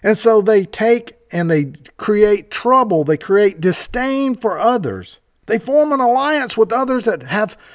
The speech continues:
the same sinful heart that they have, and they break up the unity in the church. Paul wrote about this in Romans two eight to the church at Rome. He said, "But to those who are self-seeking and do not obey the truth,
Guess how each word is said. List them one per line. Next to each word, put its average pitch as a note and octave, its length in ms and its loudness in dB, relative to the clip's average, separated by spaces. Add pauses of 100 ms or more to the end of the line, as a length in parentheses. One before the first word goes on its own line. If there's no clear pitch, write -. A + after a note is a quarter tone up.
(140)
the F#3 80 2
same B3 480 0
sinful A3+ 400 0
heart A3 280 0
that F#3+ 140 -6
they G#3+ 200 4
have, D#3+ 380 2 (300)
and F#3+ 160 0
they D#3+ 120 2
break G#3 460 -2
up G#3 140 0
the F3 80 0
unity E3+ 480 0
in D#3 80 -2
the D3 100 -4
church. - 580 -10 (340)
Paul D#3+ 260 4
wrote E3 200 4
about E3+ 280 4
this F3+ 220 0
in D#3+ 120 -2
Romans F3+ 480 0
two G#3 320 2
eight G#3+ 200 4
to F#3 80 -2
the E3+ 100 2
church G#3+ 380 0
at G3+ 120 -2
Rome. A3 440 -4 (240)
He G3+ 100 -8
said, A3 340 0
"But A3+ 200 0
to A3+ 100 4
those C4 600 2
who A#3 200 0
are G3+ 80 0
self-seeking A#3+ 880 -2 (240)
and D3+ 160 -4
do C4+ 200 0
not C4+ 260 2
obey A3 320 2
the G3+ 140 -4
truth, A3+ 480 -6